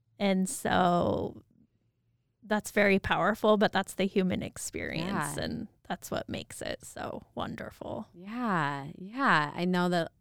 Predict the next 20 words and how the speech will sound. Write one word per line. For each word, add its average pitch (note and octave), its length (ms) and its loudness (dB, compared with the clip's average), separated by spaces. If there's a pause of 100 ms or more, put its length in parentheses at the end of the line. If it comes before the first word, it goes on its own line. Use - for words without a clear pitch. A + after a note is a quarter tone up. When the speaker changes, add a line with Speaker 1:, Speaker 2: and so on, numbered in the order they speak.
(120)
Speaker 2:
you F3 120 -18
know, C#3+ 140 -6
a - 20 -4
lot C#3+ 200 -2
of D3+ 60 -8
times D3 280 -6
we D3+ 140 -4 (400)
do E3 160 0
use F#3 320 -2
alcohol D3+ 440 -4
or D3 100 -6
substances D3 840 -6
Speaker 1:
Mm-hmm. A3 460 2
Speaker 2:
to, F4+ 140 -2 (100)
to F#3+ 160 -4
numb D#3 320 -2
our D3+ 100 -2
pain, C#3+ 480 -4
right? C#3+ 400 -8
To, D3 340 -8